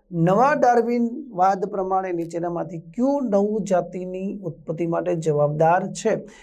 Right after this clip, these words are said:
વિકૃતિ નહીં આવે, કારણ કે ડાર્વિનવાદની વાત આવે તો ઉપયોગી ભિન્નતા અને પ્રાકૃતિક પસંદગી આવશે, બરાબર? જેના કારણે ચયાપચય દરમાં વધારો થાય અને નવી જાતિમાં નિર્માણ પામી શકે છે. જવાબ આવશે બી.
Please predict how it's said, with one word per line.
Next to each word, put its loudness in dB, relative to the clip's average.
વિકૃતિ 4
નહીં 4
આવે, 2
કારણ -2
કે 0
ડાર્વિનવાદની 0
વાત 0
આવે 2
તો -2
ઉપયોગી 0
ભિન્નતા 4
અને 4
પ્રાકૃતિક -2
પસંદગી 0
આવશે, 2
બરાબર? 4
જેના 2
કારણે 0
ચયાપચય 0
દરમાં 2
વધારો 2
થાય 2
અને 0
નવી 4
જાતિમાં -2
નિર્માણ -4
પામી -2
શકે -6
છે. 2
જવાબ 4
આવશે 0
બી. -4